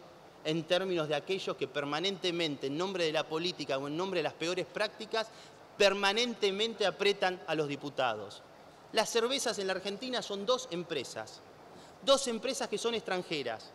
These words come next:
que tienen ganancias multimillonarias, que no tienen nada que ver con una economía regional, y que un litro de cerveza vale lo mismo que un litro de leche.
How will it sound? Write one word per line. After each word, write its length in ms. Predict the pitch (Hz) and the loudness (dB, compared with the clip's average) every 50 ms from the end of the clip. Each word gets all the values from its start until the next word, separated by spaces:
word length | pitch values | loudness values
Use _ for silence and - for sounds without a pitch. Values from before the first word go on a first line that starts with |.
| - - - - - - - - | -20 -20 -20 -20 -20 -20 -16 0
que 140 | - 214 208 | 2 2 4
tienen 320 | - 262 277 277 262 240 | 4 4 4 4 4 4
ganancias 520 | 226 226 226 247 277 294 277 - 285 254 226 | 4 4 4 4 0 -2 -2 0 -2 -2 0
multimillonarias, 1300 | 226 247 294 311 302 - - 269 262 254 269 277 - 262 247 226 220 202 185 156 143 131 117 110 - - - - - - - - - - - - - - - - - - - - - - | 2 2 2 2 2 0 -2 -4 -2 -2 -2 -2 0 0 2 2 4 2 2 2 0 -4 -4 -4 -8 -14 -18 -18 -20 -20 -20 -20 -20 -20 -20 -20 -20 -20 -20 -20 -20 -20 -20 -20 -20 2
que 140 | - 233 226 | 4 4 6
no 140 | 254 269 - | 6 4 2
tienen 260 | 269 277 269 262 247 | 0 -2 0 0 2
nada 220 | 262 277 277 247 | 2 2 2 2
que 100 | - 247 | 2 2
ver 140 | 240 254 247 | 0 0 2
con 120 | 240 240 240 | 2 2 2
una 120 | 240 233 | 4 0
economía 420 | 214 - 214 202 208 214 226 233 | 0 0 0 0 2 0 0 0
regional, 640 | 214 196 185 180 - 185 175 156 143 120 110 107 - - | 0 -2 -2 -4 -4 -2 0 0 0 0 -2 -6 -6 -4
y 80 | - 208 | -4 -2
que 100 | - 254 | 0 -2
un 100 | 247 233 | -2 -2
litro 220 | 233 254 233 247 | -2 -4 0 0
de 80 | 226 202 | 0 0
cerveza 400 | - 208 202 214 247 226 - 214 | 0 -4 -6 -6 -6 -4 -4 -4
vale 160 | 196 196 190 | -4 -4 -4
lo 100 | 180 170 | -4 -4
mismo 280 | 170 180 185 180 175 160 | -4 -4 -4 -6 -6 -6
que 80 | 165 | -8
un 60 | 147 143 | -8 -8
litro 220 | 151 147 160 143 | -8 -6 -6 -6
de 100 | 135 131 | -6 -6
leche. 340 | 123 117 110 - - 110 | -8 -10 -12 -12 -14 -16